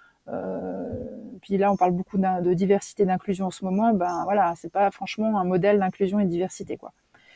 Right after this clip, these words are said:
Donc, euh, nous, on a essayé de, bah, voilà, de modifier un petit peu ça. En Suisse, tu sais, on a pratiquement bientôt vingt pour cent de la population qui est, qui est étrangère. Ça, c'est super important.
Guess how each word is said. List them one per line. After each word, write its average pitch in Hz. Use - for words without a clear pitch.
Donc, 202
euh, 208
nous, 240
on 262
a 196
essayé 214
de, 196
bah, 180
voilà, 240
de 233
modifier 190
un 208
petit 196
peu -
ça. 269
En 202
Suisse, 285
tu 202
sais, 240
on 196
a 175
pratiquement 233
bientôt 220
vingt 220
pour 220
cent 226
de 214
la 196
population 196
qui -
est, 185
qui -
est 185
étrangère. 226
Ça, -
c'est 175
super 220
important. 196